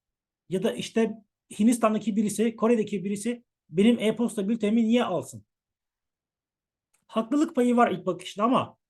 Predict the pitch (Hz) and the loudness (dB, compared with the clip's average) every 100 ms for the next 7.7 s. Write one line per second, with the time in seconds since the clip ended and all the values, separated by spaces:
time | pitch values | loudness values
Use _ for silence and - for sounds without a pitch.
0 | _ _ - 202 233 185 226 220 - 131 | _ _ -6 -4 -4 -6 -2 -2 -2 -6
1 | 123 - 190 254 247 196 196 196 185 170 | -6 -4 0 2 0 -2 -2 -4 -4 -6
2 | - 226 180 233 - - 196 - _ _ | -6 -6 -4 -4 -6 -10 -12 -12 _ _
3 | _ _ _ 147 247 220 202 - 202 - | _ _ _ 0 0 2 -2 -2 -4 -6
4 | 190 226 240 196 165 - _ _ _ 170 | -4 -2 0 -2 -6 -10 _ _ _ -10
5 | 175 - 214 247 214 185 185 208 151 165 | -8 -2 0 0 0 -2 0 0 0 -4
6 | 156 - 220 208 165 131 160 165 165 202 | -6 -4 -4 -4 -6 -4 -2 -2 -2 -4
7 | 170 165 190 170 123 131 | -2 -4 -4 -6 -8 -10